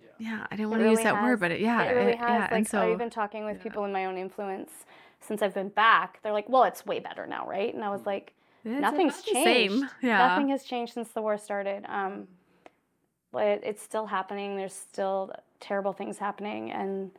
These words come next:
Speaker 1: Mm-hmm.
Speaker 2: we just so easily forget here.
Speaker 1: Mm-hmm. And Chad was even mentioning that, like, okay, so it's been past a year now, and, you know,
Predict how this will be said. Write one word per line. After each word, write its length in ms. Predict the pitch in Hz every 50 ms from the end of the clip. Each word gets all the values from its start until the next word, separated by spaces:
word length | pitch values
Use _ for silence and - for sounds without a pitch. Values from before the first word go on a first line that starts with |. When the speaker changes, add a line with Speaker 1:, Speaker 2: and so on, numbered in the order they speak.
| _ _ _ _ - 208
Speaker 1:
Mm-hmm. 240 | 196 190 196 185 180
Speaker 2:
we 100 | 214 208
just 220 | 208 214 208 -
so 120 | - 233 233
easily 320 | - 214 202 - 202 214 208
forget 400 | - - 190 175 - 180 175 180
here. 260 | 196 202 190 180 170 - _ _ -
Speaker 1:
Mm-hmm. 400 | 196 190 208 185 180 175 175 180 - _ _ _ _ - - - - -
And 100 | 214 214
Chad 240 | - 233 220 226 226
was 160 | 220 214 220
even 160 | 214 208 190
mentioning 600 | 175 170 180 180 - 190 175 170 170 165 165 170 156
that, 240 | 156 151 147 -
like, 320 | 160 156 151 156 - - - _ _ - - - - - - - - - -
okay, 220 | 208 - - 175
so 140 | 180 - 180
it's 100 | 175 -
been 240 | - 214 202 190 208
past 340 | - - 226 254 254 - 262
a 40 |
year 280 | 240 220 214 190 175 175
now, 440 | 170 165 160 160 165 170 175 185 185 - -
and, 460 | - 190 175 170 170 170 170 165 - - _ _ _ _ _ _ _ _ _ -
you 80 | 226 208
know, 300 | 208 202 196 - -